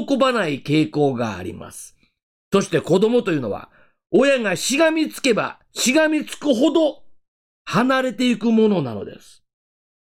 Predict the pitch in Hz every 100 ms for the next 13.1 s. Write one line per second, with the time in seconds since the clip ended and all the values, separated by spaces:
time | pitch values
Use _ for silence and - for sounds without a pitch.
0 | _ _ _ _ _ - 160 143 147 208
1 | 220 165 135 120 110 254 403 392 359 330
2 | 226 - 294 320 302 - 208 226 147 110
3 | - _ _ _ _ - 254 - - 262
4 | 269 277 247 220 180 - 208 294 285 285
5 | 220 285 254 220 180 151 151 190 269 277
6 | - 185 285 277 214 156 - 214 226 214
7 | 180 - - _ _ _ _ _ _ _
8 | 240 269 254 233 294 415 370 - 190 160
9 | 160 151 - - - - _ _ _ _
10 | _ _ _ 233 311 311 - 240 202 190
11 | - 185 139 104 - - _ 202 247 233
12 | 208 196 233 240 214 185 208 254 220 131
13 | -